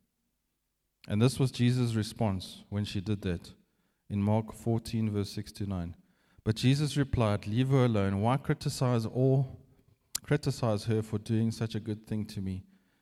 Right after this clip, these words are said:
You will always have the poor among you, and you can help them whenever you want to, but you will not always have me. She has done what she could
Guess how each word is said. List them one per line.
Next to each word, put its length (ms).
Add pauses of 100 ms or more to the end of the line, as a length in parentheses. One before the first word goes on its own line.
(300)
You 80
will 80
always 320
have 140
the 80
poor 260
among 260
you, 220 (500)
and 80
you 60
can 180
help 280
them 140
whenever 300
you 120
want 240
to, 240 (180)
but 200
you 60
will 100
not 300
always 300
have 200
me. 280 (360)
She 240
has 140
done 300
what 160
she 160
could 440